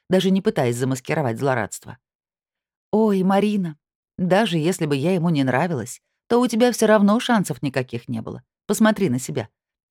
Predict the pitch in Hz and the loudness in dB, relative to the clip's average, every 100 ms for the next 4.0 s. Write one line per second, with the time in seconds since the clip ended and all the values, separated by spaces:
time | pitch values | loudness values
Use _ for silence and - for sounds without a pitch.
0 | - 190 196 160 160 165 - 160 175 180 | -2 2 2 2 2 0 -2 -2 0 2
1 | 185 135 131 135 135 139 131 139 139 139 | 2 2 0 -2 -2 -2 0 0 0 -2
2 | 135 147 143 170 - 170 185 175 147 135 | -2 -2 0 0 0 -2 -2 -2 -2 -2
3 | 147 127 127 113 107 123 143 165 - | -2 -2 -4 -4 -6 -6 -8 -8 -8